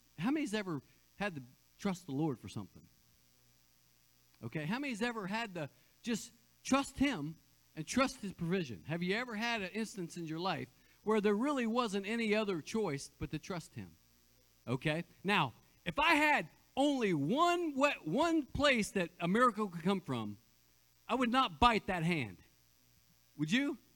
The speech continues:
Okay, if that was your last straw, if that was, that was the one providing every bit of your sustenance in the place you were, w-, would you bite that hand that fe-, fed you? Okay, these, somebody didn't send these guys the memo.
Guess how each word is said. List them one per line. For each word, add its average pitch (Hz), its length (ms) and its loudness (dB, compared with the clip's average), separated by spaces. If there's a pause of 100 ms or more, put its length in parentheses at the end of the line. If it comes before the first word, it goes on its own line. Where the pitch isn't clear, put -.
(420)
Okay, 196 240 0 (140)
if 170 160 -6
that 330 200 2
was 240 180 2
your 277 200 2
last 269 440 0
straw, 247 460 0
if 143 100 -6
that 311 140 2
was, 262 180 -6 (180)
that 330 140 4
was 247 120 -6
the 247 80 2
one 262 220 0
providing 220 600 2
every 285 300 2
bit 269 200 -2
of 254 60 0
your 226 180 -2
sustenance 180 680 -2
in 214 140 -2
the 196 80 0
place 226 360 -2
you 208 140 0
were, 196 100 0 (180)
w-, 220 220 -2
would 240 240 0
you 320 80 -2
bite 277 300 -2
that 262 160 -2
hand 254 260 0
that 233 100 -10
fe-, 262 180 -2 (100)
fed 247 220 -2
you? 277 100 -4 (760)
Okay, 247 340 0 (160)
these, 247 200 2 (120)
somebody 285 360 0
didn't 240 240 -2
send 254 200 -4
these 233 140 -2
guys 214 260 -2
the 196 80 -2
memo. 202 420 -2